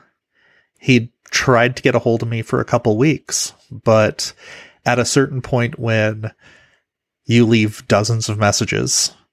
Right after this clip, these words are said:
both as a boss and a friend, you just gotta realize that, okay, fine, this other person, uh,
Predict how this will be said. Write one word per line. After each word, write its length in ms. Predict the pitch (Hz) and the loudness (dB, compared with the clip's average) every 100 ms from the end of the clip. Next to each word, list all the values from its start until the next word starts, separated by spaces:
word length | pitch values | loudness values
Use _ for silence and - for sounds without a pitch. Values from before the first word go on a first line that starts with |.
| _ _ _ _ | _ _ _ _
both 280 | 123 107 - | 2 2 2
as 280 | 107 104 | 2 2
a 180 | 104 101 | 0 -2
boss 400 | 95 101 101 110 | 0 2 2 0
and 100 | 110 | -2
a 40 | 95 | -2
friend, 460 | 123 131 98 107 - - _ _ _ _ _ _ _ _ _ _ _ | 0 0 -2 -8 -12 -18 _ _ _ _ _ _ _ _ _ _ _
you 100 | - | -4
just 160 | 113 117 | -2 0
gotta 200 | 117 107 | 0 0
realize 500 | 110 110 107 107 - | 2 2 2 2 0
that, 160 | 107 104 | -2 0
okay, 320 | 104 - 98 | -2 0 -2
fine, 320 | - 123 110 | 0 -2 -4
this 160 | 101 - | -4 -2
other 200 | 101 104 | -2 -2
person, 560 | 110 101 - 104 104 - - | 0 -2 -2 -10 -12 -16 -8
uh, 220 | - - | -6 -6